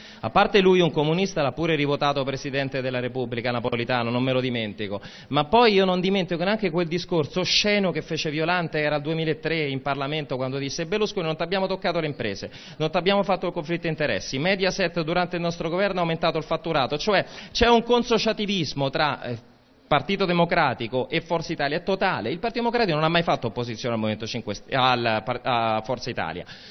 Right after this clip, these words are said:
Noi abbiamo fatto opposizione, appunto, al berlusconismo, come abbiamo fatto opposizione al renzismo, che sono due facce della stessa medaglia.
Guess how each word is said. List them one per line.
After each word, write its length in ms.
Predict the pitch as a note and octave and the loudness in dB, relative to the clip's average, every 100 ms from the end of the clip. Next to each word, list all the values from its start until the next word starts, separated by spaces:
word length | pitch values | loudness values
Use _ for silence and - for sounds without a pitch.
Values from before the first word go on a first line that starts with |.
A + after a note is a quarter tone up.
| - - | -12 2
Noi 520 | F3+ C#4 A#3+ C3+ G#2 | 6 8 8 6 0
abbiamo 320 | B2 B2 B2 | -4 0 0
fatto 300 | A#2+ A#2 - | 0 -2 -2
opposizione, 640 | A#2+ A#2+ A#2 A2+ - A2+ G#2+ | -2 -2 -2 -4 -2 0 -2
appunto, 380 | G#2 A2 G#2 | -2 -4 -2
al 80 | G#2+ | -4
berlusconismo, 760 | A2+ A#2 A#2+ - C3+ F#3+ G3 F3+ | 0 0 0 -2 -2 -2 0 2
come 180 | F3 E3 | 2 2
abbiamo 300 | C#3 C#3+ C3+ | 2 0 0
fatto 260 | C#3 - | -2 -2
opposizione 540 | C3 C3+ C3 B2+ D#3+ C3+ | -6 -6 -8 -6 -2 -2
al 40 | |
renzismo, 520 | B2 B2 D3 F#3+ F3 | 0 -2 -2 -2 -2
che 80 | B2+ | -2
sono 180 | C3 C#3 | -4 -2
due 140 | B2+ | -2
facce 320 | C3 B2 - A2+ | -2 -4 -4 -4
della 140 | A2 | -4
stessa 300 | G#2+ G2+ A#2 | -6 -8 -6
medaglia. 460 | G#2 F#2+ F2+ E2 | -4 -4 -8 -10